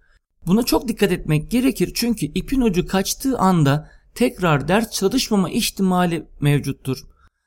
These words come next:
Çalışsa da konsantre olması zorlaşır. Yani o iki gün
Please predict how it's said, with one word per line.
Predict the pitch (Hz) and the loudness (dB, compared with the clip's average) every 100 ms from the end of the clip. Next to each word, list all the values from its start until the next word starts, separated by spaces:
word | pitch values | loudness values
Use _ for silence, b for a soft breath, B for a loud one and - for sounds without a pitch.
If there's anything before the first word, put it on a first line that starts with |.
| _ _ | _ _
Çalışsa | - 247 294 - 294 | -2 0 2 2 2
da | 226 | 2
konsantre | 202 208 208 240 233 226 277 | 2 2 2 2 2 0 2
olması | 240 220 190 214 | 4 4 2 0
zorlaşır. | 180 175 170 180 156 | 2 2 2 2 0
Yani | 139 220 240 165 | 2 4 4 2
o | - 185 | 0 0
iki | 214 247 | 0 2
gün | 190 226 | 2 2